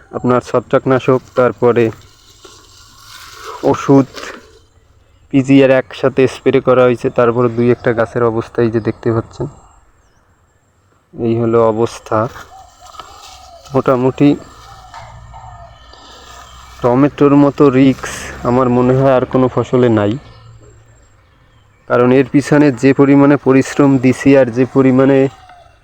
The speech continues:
খরচ হয়েছে, তাতে গাছে এখন এক হিসাবে পাঁচ, চার পাঁচ কেজি ফল থাকার কথা, কিন্তু সেই রকম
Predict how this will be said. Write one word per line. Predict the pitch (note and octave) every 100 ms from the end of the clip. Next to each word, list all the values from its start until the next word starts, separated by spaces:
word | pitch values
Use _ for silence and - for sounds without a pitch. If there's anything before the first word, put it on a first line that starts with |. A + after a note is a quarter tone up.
| _ _ _ _
খরচ | - C3 C3+ C#3+ -
হয়েছে, | C#3+ B2 B2 C3 - _ _ _ _ _ _ _ _ _ _ _
তাতে | B2 B2 C3+
গাছে | B2 B2 - C#3+
এখন | C3+ - C#3+ C#3
এক | C3 -
হিসাবে | B2+ C#3 C3+ C#3 C3+ - _
পাঁচ, | - C3 - - -
চার | C3+ B2+
পাঁচ | C#3 C3
কেজি | - C3 C3
ফল | - C3
থাকার | A#2+ A#2 C3+
কথা, | B2+ A2 - B2+ - - - - - - - - - _ _
কিন্তু | - A#2+ B2+
সেই | - C3 C3
রকম | C3 C3+